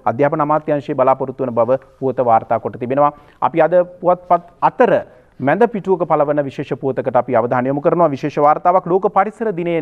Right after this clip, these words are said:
වෙනුවෙන් සකස් කෙරෙන්නේ. පරිසර දූෂණය මිනිසාගේ භූමිකාව කියලා තමයි සටහන් කොට තිබෙන්නේ. අ, පේරාදෙණිය විශ්වවිද්‍යාලයේ සම්මානනීය මහාචාර්ය විද්‍යානිධි එස් ඒ කුලසූරිය මහතා ගෙනෙන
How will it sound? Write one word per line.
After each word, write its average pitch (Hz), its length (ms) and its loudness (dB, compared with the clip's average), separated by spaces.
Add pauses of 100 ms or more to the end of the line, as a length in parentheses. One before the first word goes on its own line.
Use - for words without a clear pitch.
වෙනුවෙන් 151 440 -2 (100)
සකස් 135 400 -2
කෙරෙන්නේ. 190 380 2 (500)
පරිසර 247 460 2
දූෂණය 208 560 0
මිනිසාගේ 175 580 0
භූමිකාව 165 580 -2
කියලා 143 280 2
තමයි 127 320 -4
සටහන් 127 380 -4
කොට 117 220 -2
තිබෙන්නේ. 156 440 2 (420)
අ, 127 120 2
පේරාදෙණිය 160 500 2
විශ්වවිද්‍යාලයේ 160 580 0
සම්මානනීය 160 560 0
මහාචාර්ය 160 640 0 (380)
විද්‍යානිධි 180 720 0
එස් 175 260 -2 (520)
ඒ 175 180 6
කුලසූරිය 180 720 0
මහතා 143 420 2 (220)
ගෙනෙන 139 280 0